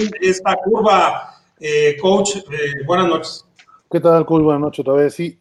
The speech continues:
Speaker 2: sí, preocupante, la verdad que preocupante. Eh, y yo más bien diría que pasamos la semana de la esperanza, ¿no? De la semana donde todos tenemos la esperanza de, de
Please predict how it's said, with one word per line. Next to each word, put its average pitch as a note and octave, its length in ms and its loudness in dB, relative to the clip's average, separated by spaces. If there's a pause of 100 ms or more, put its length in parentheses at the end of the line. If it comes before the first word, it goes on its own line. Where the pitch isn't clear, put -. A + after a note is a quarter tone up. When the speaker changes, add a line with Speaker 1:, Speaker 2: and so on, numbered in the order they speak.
(160)
Speaker 2:
sí, E3+ 380 -6
preocupante, C#3+ 720 -2
la B2+ 80 -4
verdad D#3 180 -2
que G3 60 -10
preocupante. D3+ 760 -6 (640)
Eh, C3 340 -2
y C3 120 -14
yo D#3+ 140 0
más F3 120 -6
bien F3 160 -2
diría D#3 220 0
que D#3 60 -6
pasamos D3+ 440 -6
la B2 80 0
semana D#3 600 -6 (160)
de B2 120 -4
la A#2 60 -2
esperanza, B2 640 -2
¿no? D#3 320 -20
De B2 100 -18
la G#2+ 80 -18
semana C3 320 -10
donde A#2 200 -10
todos C3 200 -4
tenemos C#3+ 220 -2
la A#2+ 60 -2
esperanza C3+ 360 0
de, A#2 160 2 (380)
de A2+ 360 -2